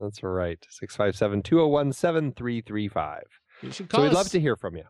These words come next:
Speaker 2: Leave us a voicemail. Let us know, uh, what you think about these movies, and we will likely,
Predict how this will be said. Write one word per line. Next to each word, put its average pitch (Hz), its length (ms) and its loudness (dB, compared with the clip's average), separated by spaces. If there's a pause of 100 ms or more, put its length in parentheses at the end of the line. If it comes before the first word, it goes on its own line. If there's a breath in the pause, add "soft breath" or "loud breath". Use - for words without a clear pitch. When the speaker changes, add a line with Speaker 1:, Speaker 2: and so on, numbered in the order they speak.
(100)
Speaker 2:
Leave 214 180 2
us - 100 -4
a 220 40 -6
voicemail. 196 520 -4
Let 143 120 -2
us 151 120 -8
know, 170 220 -2
uh, 156 80 2
what 151 160 -2
you - 60 -12
think 175 120 -8
about 151 160 -4
these 135 140 -6
movies, 147 240 -4
and 131 140 -4
we 139 160 -4
will 143 340 -2 (400 loud breath)
likely, 131 720 -2